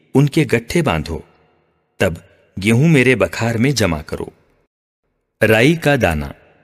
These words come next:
ईसा ने उनके सामने एक और दृष्टांत प्रस्तुत किया।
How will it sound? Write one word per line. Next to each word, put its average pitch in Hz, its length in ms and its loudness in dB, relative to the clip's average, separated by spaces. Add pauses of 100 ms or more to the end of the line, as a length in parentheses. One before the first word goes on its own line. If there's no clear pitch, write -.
(1120)
ईसा 120 320 2
ने 185 200 2
उनके 117 380 0
सामने 85 580 -2 (260)
एक 123 220 0
और 117 220 2
दृष्टांत 101 680 -4
प्रस्तुत - 420 -10
किया। 80 360 -8